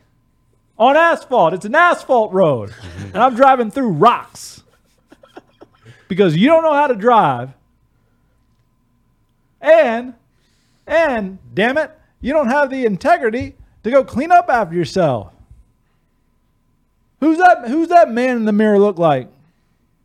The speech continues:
Speaker 2: Hard cut Ash Jeeves? Like, what is this?
Speaker 1: Well, Hard Cut, th-, this,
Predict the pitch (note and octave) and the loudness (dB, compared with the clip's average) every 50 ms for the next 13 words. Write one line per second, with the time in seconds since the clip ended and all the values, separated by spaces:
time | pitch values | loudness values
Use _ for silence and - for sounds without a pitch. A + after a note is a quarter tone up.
0 | _ _ _ _ A2+ A2 G#2+ G2 F#2 - - A2 G#2+ F#2+ _ G#2 G#2 G#2 G#2 G2+ | _ _ _ _ -16 -16 -16 -18 -18 -18 -16 -16 -16 -18 _ -18 -18 -16 -16 -18
1 | - _ F#2 F#2 G2+ G#2 A2 A2+ B2 A#2+ A2+ G#2+ - - A2 G2+ G2+ F#2+ F2+ F#2+ | -20 _ -20 -20 -18 -18 -16 -18 -18 -20 -20 -20 -20 -20 -20 -20 -20 -20 -20 -20
2 | F#2+ _ _ G#2 D#2+ A2 A2+ A2 F2+ F2+ F2+ F2 E2+ - - D#3+ D3+ C#3 E3+ F#3+ | -20 _ _ -20 -20 -20 -20 -20 -20 -20 -20 -20 -18 -10 -4 -2 0 0 2 0
3 | G3 D#3+ - - F#3+ F#3 D#3 C#3+ C#3+ C3+ C#3+ C3+ E3 C#3+ D3 B2+ G2+ - | 0 -2 -4 -4 -2 -2 -2 -4 -6 -8 -10 -10 -6 -6 -6 -6 -8 -12